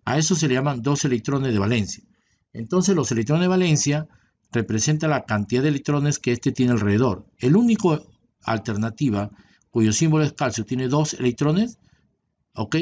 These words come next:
Es la C, ¿ok? Por lo tanto, los electrones de valencia serían dos y le corresponde para el calcio. La alternativa sería la C,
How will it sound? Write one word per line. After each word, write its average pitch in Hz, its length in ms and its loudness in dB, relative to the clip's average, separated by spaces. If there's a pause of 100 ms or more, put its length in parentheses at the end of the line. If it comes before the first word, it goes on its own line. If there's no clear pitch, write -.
(340)
Es 110 420 -4
la 90 180 -6
C, 123 320 -4 (380)
¿ok? - 260 -12
Por 180 100 0
lo 151 80 2
tanto, 180 460 -2 (880)
los 113 380 -2
electrones 123 320 0
de 165 60 0
valencia 160 300 0
serían 143 300 0
dos 165 240 0
y 117 140 -6
le 107 100 2
corresponde 107 560 -2
para 101 160 -2
el 92 100 -4
calcio. - 440 -8
La 113 60 -2
alternativa 101 500 0
sería 135 400 0
la 175 400 -4
C, - 440 -10